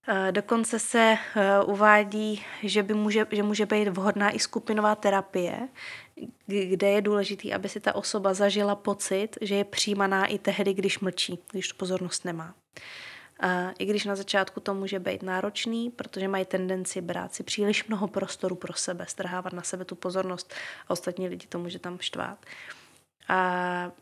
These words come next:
možná si vybavíte z dílu o narcistické poruše osobnosti, že chcou být taky středem pozornosti, ale tam jde o pozornost za účelem získání obdivu a úcty. A tady, tady je to jedno,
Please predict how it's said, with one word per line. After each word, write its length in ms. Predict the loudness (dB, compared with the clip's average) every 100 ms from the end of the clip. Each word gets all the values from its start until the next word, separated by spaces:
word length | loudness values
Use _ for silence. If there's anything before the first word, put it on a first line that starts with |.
| _ -2
možná 240 | 2 4
si 140 | 2 0
vybavíte 560 | 4 2 2 -2 -2
z 80 | -2
dílu 360 | -2 0 0 0
o 100 | 0
narcistické 680 | -2 -2 -8 -10 -8 -4 -2
poruše 360 | -2 -2 -4
osobnosti, 560 | -4 -4 -4 -6 -4 -4
že 60 |
chcou 180 | -2 0
být 140 | 2 2
taky 200 | 2 0
středem 320 | 2 2 2
pozornosti, 640 | 2 2 0 -4 -4 -4 -4 -16 -16 -18 -8 0
ale 160 | 0
tam 200 | 2 0
jde 120 | 0
o 60 | -2
pozornost 560 | -4 -2 -2 -2 -6 -6
za 100 | -8
účelem 420 | -4 -2 -2 -2
získání 420 | -4 -4 -4 -2
obdivu 380 | -4 -2 -2 -2
a 80 | -2
úcty. 480 | -4 -6 -6 -8 -10 -18 -16 -16 -18 -20 -10 -2
A 360 | 0 0 -2 -6 -10 _ 4
tady, 600 | 4 6 4 4 2 0 -8 -12 -12 -14 -16 -8
tady 220 | -2 0
je 80 | 0
to 120 | 0
jedno, 300 | 0 -2